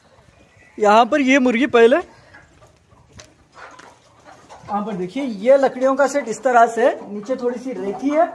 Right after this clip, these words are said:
और मुर्गियाँ night में पूरे लकड़ियों पे बैठ जाएंगे। जो अंडे देने वाली मुर्गी है, वहाँ पर वो दीवार पर अंडे देगी, वहाँ पर। अभी जो खुड़क होकर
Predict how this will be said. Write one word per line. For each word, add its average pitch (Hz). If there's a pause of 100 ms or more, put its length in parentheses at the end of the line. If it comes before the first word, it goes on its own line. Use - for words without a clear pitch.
(320)
और 233
मुर्गियाँ 220
night 254
में 294
पूरे 285
लकड़ियों 254
पे 247
बैठ 214
जाएंगे। 202 (520)
जो - (220)
अंडे 247
देने 320
वाली 277
मुर्गी 226
है, 349
वहाँ 240
पर 277
वो 254
दीवार 233
पर 311
अंडे 247
देगी, 190 (520)
वहाँ 220
पर। -
अभी 214
जो 302
खुड़क 277
होकर 277